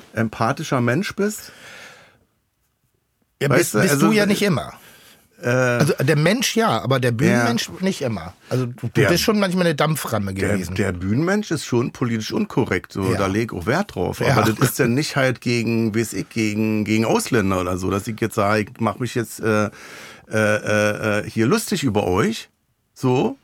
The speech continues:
Speaker 1: Aber das ist manchmal auch schon kranker Humor, wo ich denke, äh, ist jetzt nicht P C, so.
Speaker 2: Na, ist ja in jeder Welt,
Speaker 1: Aber
Speaker 2: ist
Speaker 1: es
Speaker 2: ja
Speaker 1: geht nicht so, es schießt nicht so gegen Randgruppen oder so.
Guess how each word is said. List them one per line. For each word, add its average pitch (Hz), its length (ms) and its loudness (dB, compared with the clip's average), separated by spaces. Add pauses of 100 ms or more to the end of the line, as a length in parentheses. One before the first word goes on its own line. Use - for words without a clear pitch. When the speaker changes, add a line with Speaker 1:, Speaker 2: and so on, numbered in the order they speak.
(160)
Speaker 1:
Aber 92 220 0
das 87 200 -8
ist - 160 -10
manchmal 95 380 -4
auch 101 160 -2
schon 175 320 -4
kranker 113 420 0
Humor, 170 400 2
wo 110 100 2
ich 104 80 -2
denke, 117 960 0
äh, - 40 -2
ist 110 140 -8
jetzt 120 200 -2
nicht 113 240 -2
P - 140 -8
C, 151 320 -4 (420)
so. 104 320 -2
Speaker 2:
Na, 139 100 0
ist 147 180 0
ja 147 60 0
in 139 120 2
jeder 165 300 2
Welt, 120 140 2
Speaker 1:
Aber 139 120 4
Speaker 2:
ist - 100 0
Speaker 1:
es - 80 2
Speaker 2:
ja - 40 -4
Speaker 1:
geht 208 220 0
nicht 208 140 -2
so, 196 100 2
es 185 120 0
schießt - 300 -4
nicht 202 140 -2
so 180 120 0
gegen 175 180 2
Randgruppen 208 540 -2
oder 87 200 -4
so. - 220 -10